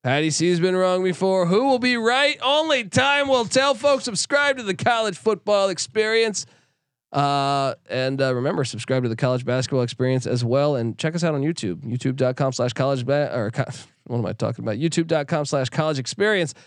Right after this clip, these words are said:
Uh, and, uh, don't forget, folks, that, uh, that the Sports Gambling Podcast,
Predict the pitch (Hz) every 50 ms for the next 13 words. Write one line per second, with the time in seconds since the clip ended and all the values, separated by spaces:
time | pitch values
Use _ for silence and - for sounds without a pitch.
0 | _ _ _ _ _ _ - - 170 175 180 180 180 185 185 185 185 180 - -
1 | - 180 180 185 185 185 185 185 185 185 180 180 185 185 185 185 185 185 185 185
2 | 185 180 160 180 185 220 190 - - 143 127 123 135 156 180 196 - - - -
3 | 131 127 123 120 - - - - - 135 131 131 127 131 - - 131 131 127 123
4 | 123 123 123 117 110 110 104 143 135 - _ _ _ _ _ _ _ _ _ -
5 | 135 131 127 127 123 _ _ _ _ _ _ _ _ - 131 - - 165 165 147
6 | - 143 131 156 175 160 123 - 113 92 107 - 104 71 123 120 - -